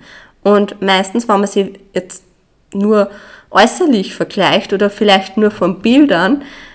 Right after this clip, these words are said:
dann ist es meistens so, dass man sie drunter stellt und den anderen höher. Man tut sich selber selten,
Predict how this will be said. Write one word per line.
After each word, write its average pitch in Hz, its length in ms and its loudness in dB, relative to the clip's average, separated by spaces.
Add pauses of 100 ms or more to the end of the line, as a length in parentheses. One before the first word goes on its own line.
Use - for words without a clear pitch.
(460)
dann 214 200 4
ist 233 200 0
es 220 100 -4
meistens 226 380 0
so, 220 80 0
dass 208 180 0
man 196 80 -2
sie 185 180 -6
drunter 226 420 0
stellt 233 320 -2
und 214 100 -2
den 196 140 -2
anderen 180 480 -4
höher. 160 320 -4
Man 190 200 -8
tut 202 240 -6
sich 202 180 -4
selber 208 520 0
selten, 233 540 -2